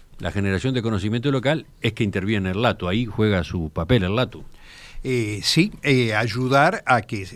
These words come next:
Speaker 2: mm, haya experiencias que se presenten a estas, a estos proyectos, eh,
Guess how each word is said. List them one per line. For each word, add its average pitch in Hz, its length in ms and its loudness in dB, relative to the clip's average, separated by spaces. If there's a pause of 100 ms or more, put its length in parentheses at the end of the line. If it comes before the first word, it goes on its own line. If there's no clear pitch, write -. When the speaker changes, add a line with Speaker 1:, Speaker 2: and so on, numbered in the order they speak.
(140)
Speaker 2:
mm, 98 320 -12
haya 135 300 6
experiencias 120 840 0
que 117 120 -4
se 92 120 -6 (340)
presenten 107 580 0
a 104 120 0
estas, 101 420 -8
a - 60 -14
estos - 420 -14 (440)
proyectos, 143 720 0 (360)
eh, 117 320 2